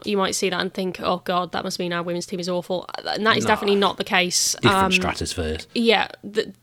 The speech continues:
Speaker 1: as the W S L continues to grow, Arsenal, Chelsea, City, you know, now Manchester United, they are the four teams that are kind of dominating the women's game. And this season is, is the closest the league has ever been. But like you mentioned, unfortunately for Aston Villa, they, they travelled to London with,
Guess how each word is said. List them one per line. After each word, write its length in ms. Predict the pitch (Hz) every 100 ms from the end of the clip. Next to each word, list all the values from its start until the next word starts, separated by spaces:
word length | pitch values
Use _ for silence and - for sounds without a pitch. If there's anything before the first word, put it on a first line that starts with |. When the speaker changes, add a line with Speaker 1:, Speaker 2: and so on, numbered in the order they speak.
| - -
Speaker 1:
as 160 | 214
the 100 | 226
W 180 | 220 247
S 120 | 233
L 100 | 220
continues 360 | 208 - 208 180
to 60 | 202
grow, 400 | 196 185 180 175 - - - -
Arsenal, 460 | 190 190 - 185 175
Chelsea, 560 | - 185 180 - 180
City, 800 | 170 - 180 - 175 175 175 - - -
you 120 | 196
know, 140 | 185 175
now 220 | 180 180
Manchester 400 | 180 185 190 -
United, 360 | 180 180 190
they 140 | 196 196
are 100 | 185
the 80 | 180
four 280 | - 180
teams 320 | 185 185 180 175
that 120 | -
are 60 |
kind 180 | 196 190
of 120 | 175
dominating 560 | 180 175 175 175 - 175
the 80 | 175
women's 220 | 175 175
game. 220 | 170 165 -
And 120 | 196
this 120 | 226
season 260 | 247 208 208
is, 200 | 180 -
is 160 | 190
the 60 | 180
closest 680 | - 190 180 185 - - - -
the 100 | 196
league 240 | 180 180
has 100 | 202
ever 160 | 180 175
been. 400 | 196 196 170 180
But 320 | 175 180 - - - - -
like 160 | - 196
you 60 | 196
mentioned, 320 | 196 185 185
unfortunately 400 | 175 190 180 196
for 80 | 185
Aston 220 | 175 185
Villa, 180 | 185 185
they, 300 | 185 180 -
they 160 | 185
travelled 360 | 180 - 185 175
to 120 | -
London 240 | 185 175 180
with, 140 | 175